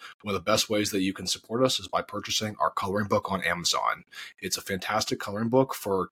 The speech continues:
for kids to be able to learn more about animals, um, plus to be able to, to draw. And it's the exact same book that we've sent to kids in, in Turkey, we've sent them to, to kids in Mexico, and here in the United States.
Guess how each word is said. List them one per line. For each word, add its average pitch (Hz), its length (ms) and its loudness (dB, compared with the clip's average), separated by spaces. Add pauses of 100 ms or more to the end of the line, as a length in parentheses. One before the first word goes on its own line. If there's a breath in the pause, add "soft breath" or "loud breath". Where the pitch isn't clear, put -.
for - 120 -12
kids 123 400 2
to - 80 0
be 95 100 4
able 92 240 4
to 95 300 2
learn 92 280 0
more 98 220 2
about 92 300 0
animals, 123 580 2 (320 loud breath)
um, 104 200 -2
plus 147 260 4
to 151 80 2
be 143 100 4
able 139 200 4
to, 135 280 2
to 131 140 0
draw. 139 320 4 (120)
And 107 100 -6
it's 110 120 -2
the 117 80 0
exact 117 320 4
same 127 220 6
book 107 260 2
that 98 160 2
we've 101 180 2
sent 101 320 2
to 92 260 2
kids 104 440 2 (360 loud breath)
in, 92 420 0
in 90 160 -2
Turkey, 135 480 6
we've 98 160 0
sent 98 240 -2
them 95 220 -4
to, 90 280 2
to - 120 -4
kids 92 240 0
in 90 100 2
Mexico, 110 640 2
and 104 200 2
here 123 220 2
in 120 80 6
the 113 40 6
United 101 300 2
States. - 560 2